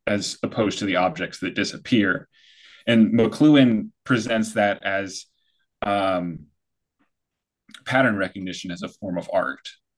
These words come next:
or art as, art as pattern recognition. And I think that that can be applied to the idea of the motif. So in art and in the history of art, there's the motif,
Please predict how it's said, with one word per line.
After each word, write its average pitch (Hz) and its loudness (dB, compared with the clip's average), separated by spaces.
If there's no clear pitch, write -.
or 98 2
art 107 4
as, 95 -2
art 107 2
as 98 0
pattern 92 -8
recognition. - -10
And 107 2
I 113 4
think 135 4
that 104 0
that 120 2
can 113 0
be 107 0
applied 101 -4
to 98 -14
the 95 -12
idea 92 -6
of 82 -6
the 87 -8
motif. 87 -8
So 104 -2
in 143 4
art 104 0
and 113 -2
in 104 0
the 104 -6
history 117 -6
of 90 -10
art, 87 -6
there's 95 -8
the 95 -8
motif, 87 -6